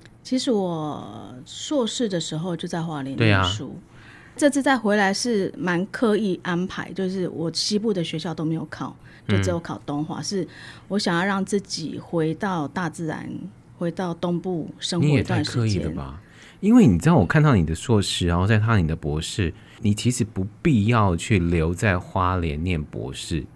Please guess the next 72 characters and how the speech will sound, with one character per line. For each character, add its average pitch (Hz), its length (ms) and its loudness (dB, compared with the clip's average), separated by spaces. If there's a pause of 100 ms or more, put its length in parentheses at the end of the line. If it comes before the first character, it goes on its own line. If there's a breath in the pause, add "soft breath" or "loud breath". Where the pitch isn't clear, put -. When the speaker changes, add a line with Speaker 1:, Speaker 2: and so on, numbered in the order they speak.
(400)
Speaker 2:
因 160 140 4
为 135 60 8
你 90 140 6
的 82 120 0
生 107 300 2
活、 92 160 0
你 80 100 -2
的 80 80 -4
工 92 300 0
作 92 140 0
并 90 200 0
不 76 120 -6
是 78 100 -8
在 73 160 -4
花 71 240 -8
莲。 - 180 -10 (200 loud breath)
Speaker 1:
全 165 200 -4
部 190 140 -4
都 185 140 -4
在 175 160 -6
南-， 143 240 -8
Speaker 2:
我 - 80 0
那 156 120 8
时 147 80 4
候 147 80 6
我 - 40 6
就， 135 100 2
Speaker 1:
南 175 100 -2
部。 - 240 -10
Speaker 2:
对， 127 160 0
我 87 140 0
就 147 180 2
很 120 140 2
好 117 300 0
奇， 87 380 -4
呃， 82 120 -4
跟 113 160 2
大 120 80 4
家 110 100 4
报 104 140 4
告 98 160 4
一 82 80 0
下， 87 240 2
您 87 260 2
是 101 400 2 (120 loud breath)
透 117 120 0
南 85 220 2
风 95 400 0
的 87 100 -2
创 82 240 -2
办 80 180 0
人 71 220 -6
之 82 260 -4
一。 78 280 -4 (300 loud breath)
Speaker 1:
对。 156 160 -10
Speaker 2:
所 - 120 0
以 143 60 4
你 98 140 2
的 85 100 0
工 110 240 2
作 113 100 2
其 104 160 -2
实 95 60 0
就 98 100 -4
在 90 140 -2
南 78 220 -4
部。 80 200 -6 (300)
Speaker 1:
对。 180 180 -4 (260)
Speaker 2:
就 185 120 0
在 220 140 2
想 82 260 -2
说， 156 380 2